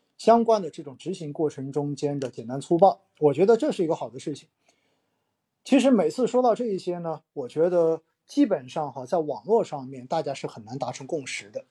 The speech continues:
为什么呢？因为不同的人看同样事物，总是站在自己的角度去看待对于自己生活的直接影响。但是往往事情要去认知，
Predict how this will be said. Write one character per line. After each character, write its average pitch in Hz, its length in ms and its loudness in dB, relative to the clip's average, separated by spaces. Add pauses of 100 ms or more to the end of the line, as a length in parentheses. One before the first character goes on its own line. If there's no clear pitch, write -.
(400)
为 196 160 8
什 147 160 -2
么 120 120 -14
呢？ 120 160 -14 (340)
因 233 160 8
为 196 220 10
不 226 180 0
同 151 180 -6
的 151 120 -4
人 131 280 -10 (120)
看 180 220 -2
同 139 200 -12
样 170 220 -2
事 175 240 -6
物， 151 180 -6 (180)
总 123 220 -10
是 165 200 4
站 170 220 0
在 160 120 4
自 240 240 0
己 - 120 -8
的 120 140 -12
角 110 240 -10
度 - 240 -4 (100)
去 - 180 -2
看 151 380 0
待 147 280 2
对 175 100 4
于 160 100 0
自 180 200 -2
己 123 120 -12
生 196 220 -2
活 170 140 -6
的 120 100 -8
直 127 160 -10
接 165 180 2
影 123 140 -8
响。 - 160 -12 (760)
但 254 160 10
是 196 340 6 (1400)
往 226 220 8
往 240 160 4
事 202 280 -10
情 131 260 -16 (180)
要 202 160 2
去 208 140 -8
认 208 220 -4
知， 214 320 -10